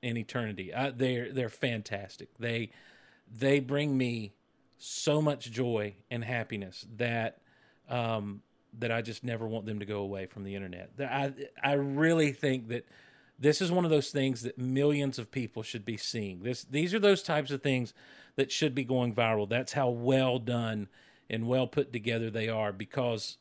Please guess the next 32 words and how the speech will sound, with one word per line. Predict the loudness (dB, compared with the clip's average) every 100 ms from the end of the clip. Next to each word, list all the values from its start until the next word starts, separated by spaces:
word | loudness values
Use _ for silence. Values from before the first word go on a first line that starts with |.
| -12
th-, | -12 -12 -12
th-, | -12 -12 -12 -12 -14 -20 _ _ _ -8
uh, | -8 -8
it, | -8 -8 -6
they're | -2 0
just, | 0 -4 -4 -4
and | 0
they, | 2 2
if | 4 2
you | 4 2 2
can't | 0 2 2 0
watch | 0 0 0 0
those | 0 0 0
things | 0 0 0 -4 -10 _ _ _ _ _ -2
and, | 0 2 -2 -2
and | -2 0
laugh | 0 2 4 2 0 -6 -2
or | 0 0
enjoy | -2 0 4 4 2
them, | -2 -4 -6 _ -20 _ _ _ _
then | 0 0 2
I | 0 2 0
don't, | 0 0 -2 -8
then | -4 -2 0
you, | -2 -2 -2 -2
I | -4 0
don't | -2 0
know | 0 2
what's | 0 -2 -4
wrong | -4 -2 -6
with | -10
you. | -18